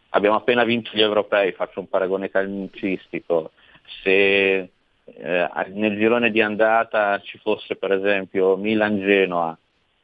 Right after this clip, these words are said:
e nel girone di ritorno uno dei giocatori del Genoa si ritrovasse con la maglietta dell'arbitro, non so i giocatori del Milan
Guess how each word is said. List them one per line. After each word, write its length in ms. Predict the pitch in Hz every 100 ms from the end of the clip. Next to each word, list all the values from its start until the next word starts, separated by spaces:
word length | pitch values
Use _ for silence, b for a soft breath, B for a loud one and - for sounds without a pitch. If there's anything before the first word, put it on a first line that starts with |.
| -
e 420 | 98 98 95 -
nel 240 | 95 95
girone 360 | 92 101 113 113
di 140 | 110
ritorno 800 | 107 101 - 104 95 90 90 85
uno 240 | - 110 110
dei 160 | 101
giocatori 480 | 95 98 101 104 104
del 240 | 98 95 95
Genoa 580 | 101 98 92 87 85 85
si 180 | - -
ritrovasse 480 | 92 101 95 95 -
con 120 | 92
la 80 | 92
maglietta 420 | 95 98 98 -
dell'arbitro, 920 | 90 98 104 82 85 85 90 98 98 - - - - -
non 260 | 98 110
so 260 | 110 - -
i 100 | 92
giocatori 480 | 85 87 92 98 92
del 140 | 90 101
Milan 680 | 78 78 82 87 95 95